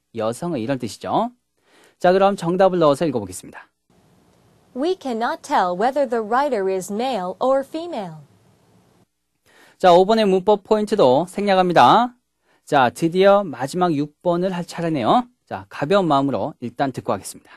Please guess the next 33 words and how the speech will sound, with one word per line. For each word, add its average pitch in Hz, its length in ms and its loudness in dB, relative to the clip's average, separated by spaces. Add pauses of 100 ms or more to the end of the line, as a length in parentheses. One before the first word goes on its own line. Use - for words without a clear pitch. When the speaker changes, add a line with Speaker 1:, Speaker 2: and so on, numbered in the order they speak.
(1300)
Speaker 2:
Number 294 300 -4
six. 233 560 -8 (720)
However 320 520 -2
well 214 420 0
any 254 320 -6
article 240 500 -4
may 226 240 -2
be 269 140 -6
written, 214 480 -4 (380)
and 220 240 -4
however 208 480 -2
well 220 320 0
any 320 260 -8
speech 285 460 -10
may 269 220 -2
be 240 180 -8
reported, 240 640 -2 (500)
there 226 260 -2
is 277 140 -2
a 311 80 -6
charm 214 460 -4
in 226 100 -4
the 269 100 -6
spoken 262 520 -8
word, 202 380 -2 (480)
in 277 180 -4
the 294 100 0
verbal 320 400 -2
expression 302 640 -4
of 214 140 -6
the 269 100 2
living 277 400 0
man, 208 440 -6